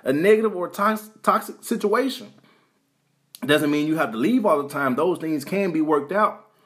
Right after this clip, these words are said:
But you have to know your place. You have to know who you are. And you have to know what kind of environment is best for you to help you grow as a person. What things can you tolerate? You have to know your breaking points.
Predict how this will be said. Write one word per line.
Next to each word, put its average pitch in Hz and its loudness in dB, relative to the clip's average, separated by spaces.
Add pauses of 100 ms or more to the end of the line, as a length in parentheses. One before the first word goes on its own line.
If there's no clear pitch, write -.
(280)
But 117 -4
you 196 2
have 185 0
to 165 -4
know 131 0 (520)
your 165 2
place. 180 -4 (400)
You 151 2
have 180 -2
to 170 -4
know 170 4
who 196 -2
you 208 2
are. 175 0 (520)
And 135 -4
you 175 2
have 185 0
to 160 -4
know 151 0 (180)
what 214 2
kind 190 -2
of 156 -2
environment 147 2
is 113 -8
best 127 0
for 123 -12
you 180 -2 (880)
to 135 0
help 175 -2
you 214 2
grow 160 2
as 127 -2
a 117 -6
person. 113 -6 (960)
What 156 0
things 180 0
can 170 -4
you 156 0
tolerate? 156 0
You 190 -2
have 185 0
to 170 -6
know 175 0
your 170 2
breaking 175 0
points. - -8